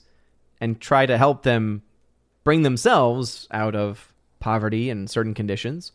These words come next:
But yeah, what would I know about spending ninety million dollars? Clearly, I must not quite understand that. Why wouldn't I want to spend it on a show that I'm never gonna release, on a movie I'm never gonna release about Batgirl?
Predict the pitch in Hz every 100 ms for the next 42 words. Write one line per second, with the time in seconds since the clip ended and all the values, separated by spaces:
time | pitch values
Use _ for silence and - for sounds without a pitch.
0 | _ _ _ _ _ _ _ _ _ _
1 | - 220 247 131 156 - _ 196 226 214
2 | 226 208 139 117 113 113 - - 117 113
3 | 110 104 107 104 101 101 131 160 147 120
4 | - - _ _ _ _ _ _ _ _
5 | - 165 180 147 135 110 123 131 127 -
6 | - _ _ _ _ _ _ 127 151 139
7 | 143 135 127 - 160 127 110 110 117 110
8 | 101 - _ _ _ _ - 110 117 139
9 | 127 113 113 107 - 113 110 107 110 107
10 | 101 147 131 107 104 104 104 107 107 104
11 | 101 104 131 113 104 110 175 220 107 -
12 | - 117 113 104 131 123 123 143 120 -
13 | - 117 117 120 156 147 117 98 90